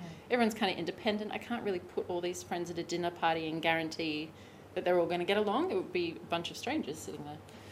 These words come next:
Speaker 2: So, yeah, it's just, I don't need safety and stability in quite the same way. So there's something that feels small or small-minded or mis-, I feel misunderstood, even if I am or not. I just have this fear of, like,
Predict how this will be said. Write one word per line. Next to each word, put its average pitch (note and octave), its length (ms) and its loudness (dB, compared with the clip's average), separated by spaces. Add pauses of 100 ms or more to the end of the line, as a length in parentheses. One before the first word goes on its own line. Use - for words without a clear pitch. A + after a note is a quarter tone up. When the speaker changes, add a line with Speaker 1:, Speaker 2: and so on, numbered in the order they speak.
(200)
Speaker 2:
So, F3+ 220 4
yeah, F3 300 8
it's - 200 0
just, - 300 -4 (460)
I E3+ 100 8
don't E3 240 2
need D#3+ 320 -2
safety D#3 360 -2
and D3 120 -6
stability D3 540 -8 (200)
in D#3+ 100 -8
quite D3+ 260 -2
the D#3+ 80 -10
same D3 320 -8
way. D3 280 -10
So D3+ 360 -2 (300)
there's E3+ 140 4
something F3 300 0
that D#3 140 -4
feels D#3+ 200 -4
small E3+ 520 -2
or E3+ 80 -4
small-minded E3 760 -2
or D#3+ 280 2 (280)
mis-, - 360 -6 (340)
I E3 160 6
feel G#3+ 180 0
misunderstood, G#3+ 880 -4
even A3 200 6
if G#3 140 2
I D#3+ 80 6
am D#3+ 180 2
or C#3+ 60 -2
not. D3 340 -2 (220)
I E3 80 4
just D#3+ 220 0
have D#3+ 160 -4
this - 200 -8 (240)
fear C#3+ 280 0
of, C#3+ 220 -4
like, - 200 -2